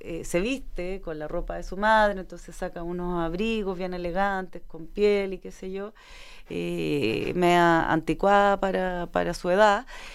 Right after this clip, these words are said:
y, eh, de, trabaja en la cárcel. Todo parece acontecer de manera más o menos triste y fría, es invierno, hasta que llega a la cárcel una mujer, eh, que viene ahí como a,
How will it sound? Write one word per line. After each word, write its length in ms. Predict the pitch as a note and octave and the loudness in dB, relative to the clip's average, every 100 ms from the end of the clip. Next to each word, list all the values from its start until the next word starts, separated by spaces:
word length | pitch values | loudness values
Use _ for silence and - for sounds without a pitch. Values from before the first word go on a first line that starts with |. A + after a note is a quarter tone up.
| - | -8
y, 360 | - G#3+ C4 B3+ | 0 6 6 6
eh, 800 | F#3+ F3+ F3 E3+ E3+ E3+ E3+ E3 | 6 4 4 4 4 2 2 0
de, 60 | E3 | 2
trabaja 340 | E3 D#3+ E3+ | 6 6 6
en 60 | F#3 | 2
la 100 | G3+ | 6
cárcel. 640 | D4 D4 - - D4 C#4 - | 6 6 2 -4 -6 -8 -2
Todo 340 | C4+ C#4 C4+ | 2 4 2
parece 380 | B3 B3+ B3+ C4 | 0 -2 -2 -2
acontecer 500 | A#3+ A#3 A3 G#3+ A#3+ | -2 -2 -2 -4 -4
de 80 | A3+ | -4
manera 260 | A3 A3+ | -4 -2
más 180 | A3+ A3 | -2 -2
o 20 | |
menos 340 | A3 A3 A3 G#3+ - - | -4 -6 -10 -14 -8 2
triste 400 | A#3 - - G#3 | 4 4 0 0
y 60 | |
fría, 560 | - - A#3+ F3 G3 - | 4 6 8 6 4 -6
es 360 | - F3 - - | -12 -14 -16 -4
invierno, 640 | E3 E3+ G3+ E3+ F3 G3+ C#4+ - - - - - - | 2 8 10 8 2 -6 -12 -18 -20 -18 -16 -12 2
hasta 360 | - A#3 - A#3 | 6 6 6 0
que 280 | G#3 A3+ G3+ | 4 4 6
llega 260 | G3 G#3 | 4 4
a 20 | G#3+ | 2
la 120 | G3+ | 2
cárcel 380 | G3+ G3 A3 - | -2 -4 -8 -4
una 440 | - G3+ G#3 G#3 | 2 4 4 2
mujer, 520 | G3+ F#3 - F3+ F3+ - | 0 -6 -4 -6 -6 -10
eh, 340 | F3+ F3 E3+ | -10 -8 -10
que 100 | - | -10
viene 300 | D#3 E3 E3+ | -10 -6 -4
ahí 220 | E3+ E3+ E3+ | -4 -6 -8
como 300 | D#3+ D#3 D3+ | -12 -12 -12
a, 340 | D3 C#3+ - | -12 -14 -18